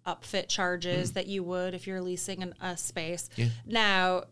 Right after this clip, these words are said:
Speaker 1: depending on what your business is, you know, I have friends that are hairdressers and they have, it's similar to a co-working space where they go rent, like, a spot,
Speaker 2: Mm-hmm.
Speaker 1: um, from another hairdresser.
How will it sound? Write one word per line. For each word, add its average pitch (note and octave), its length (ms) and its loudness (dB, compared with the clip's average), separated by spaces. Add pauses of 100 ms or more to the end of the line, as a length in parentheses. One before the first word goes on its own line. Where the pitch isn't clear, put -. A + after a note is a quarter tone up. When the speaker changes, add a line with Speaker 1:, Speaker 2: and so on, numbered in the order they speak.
Speaker 1:
depending A3 420 -2
on F#3+ 160 0
what F#3 160 -2
your F#3 140 -2
business F3 400 -4
is, F#3+ 440 0
you F#3 120 -2
know, D#3+ 200 -2
I F3+ 160 2
have F3+ 220 -2
friends F3 440 -4
that E3 360 -4
are E3 200 -2
hairdressers G#3 840 -2
and F3 260 -4
they E3+ 240 -2
have, D#3+ 520 -2
it's - 300 -8
similar F3+ 480 -2
to F3 80 -2
a F3 80 -2
co-working F3 520 -4
space E3 420 -4
where F3 100 -4
they E3 140 -4
go D#3+ 200 -2
rent, D#3 420 -4
like, D#3 260 -8
a D#3+ 60 -10
spot, - 680 -2 (420)
Speaker 2:
Mm-hmm. - 60 -4
Speaker 1:
um, D#3 340 -2
from E3 340 -4
another D#3 300 -4
hairdresser. D#3+ 760 -6